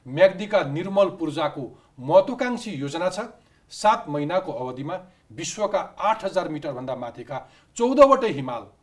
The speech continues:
आरोहण गर्ने। यही हप्ताबाट सुरु हुने उहाँको यो महत्वाकांक्षी योजना प्रोजेक्ट पोसिबल सफल भए यसअघिको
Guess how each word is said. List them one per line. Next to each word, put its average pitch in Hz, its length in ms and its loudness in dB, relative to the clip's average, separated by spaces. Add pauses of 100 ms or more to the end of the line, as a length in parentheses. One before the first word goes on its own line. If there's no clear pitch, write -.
(240)
आरोहण 147 380 -2
गर्ने। 95 360 -18 (1120)
यही 180 280 2
हप्ताबाट 185 520 2
सुरु 160 280 -4
हुने 143 160 -4
उहाँको 131 420 -6
यो 123 160 -10
महत्वाकांक्षी 135 680 -8
योजना 139 300 -8 (500)
प्रोजेक्ट 202 480 -2
पोसिबल 160 460 -2
सफल 147 340 -6
भए 160 320 -4 (240)
यसअघिको 170 800 -6